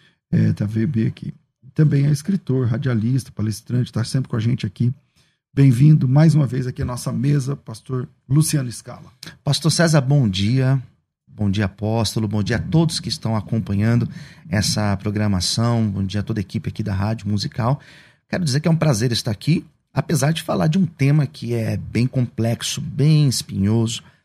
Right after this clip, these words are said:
Speaker 2: falar de um problema que, infelizmente, é recorrente na nossa,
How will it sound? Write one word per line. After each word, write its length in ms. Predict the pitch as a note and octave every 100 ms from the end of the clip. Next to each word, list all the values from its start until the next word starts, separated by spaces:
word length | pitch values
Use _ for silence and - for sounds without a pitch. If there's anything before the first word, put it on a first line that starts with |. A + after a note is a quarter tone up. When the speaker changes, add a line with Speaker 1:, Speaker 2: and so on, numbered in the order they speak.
| _ _
Speaker 2:
falar 220 | - A#2
de 100 | A#2+
um 80 | A#2
problema 720 | A2+ A#2 G#2+ A#2+ B2 A#2 G#2 G#2+ - -
que, 320 | - A#2 A2+
infelizmente, 600 | A2+ C3 C#3 G#2+ A2+ A2
é 40 | A2+
recorrente 580 | B2 D#3+ A#2 D3 E3 -
na 100 | A2
nossa, 720 | G#2+ A2 G#2+ - A2+ G#2 F#2+